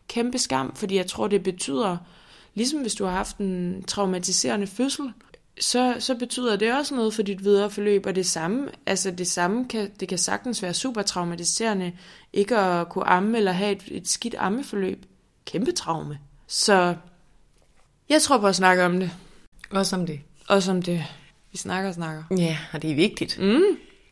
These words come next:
Speaker 2: Julie, når vi taler om, om moderskabet, det har vi jo gjort hele vejen igennem, og du er mor, så derfor er det her relevant også for, mm. for moderskabet og emner i relation til det. Men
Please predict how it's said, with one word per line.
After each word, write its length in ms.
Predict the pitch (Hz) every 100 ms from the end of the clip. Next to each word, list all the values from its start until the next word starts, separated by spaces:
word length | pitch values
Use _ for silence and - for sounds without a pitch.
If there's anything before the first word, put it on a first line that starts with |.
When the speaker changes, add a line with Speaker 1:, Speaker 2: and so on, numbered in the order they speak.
| - - - -
Speaker 2:
Julie, 420 | 202 190 190 180
når 140 | 175
vi 400 | 180 185 165 131 -
taler 300 | 220 214 190
om, 240 | 185 180
om 120 | 160
moderskabet, 720 | 170 165 170 185 - 143 156
det 80 | 156
har 80 | 160
vi 80 | 151
jo 80 | -
gjort 180 | 143 151
hele 160 | 160
vejen 160 | 156 147
igennem, 280 | 151 143 143
og 120 | 143
du 100 | 160
er 40 | 160
mor, 260 | 135 151
så 140 | 175 175
derfor 260 | 170 165
er 40 | 160
det 140 | 165
her 200 | 165 156
relevant 460 | 156 151 151 190 -
også 300 | 165 165 -
for, 360 | 175 160 156 151
mm. 60 |
for 180 | - 175
moderskabet 760 | 165 160 170 - 180 175 170 -
og 160 | - -
emner 260 | 165 175
i 140 | 185 170
relation 500 | 156 156 - 185 175
til 140 | 180
det. 160 | 175 180
Men 280 | 175 175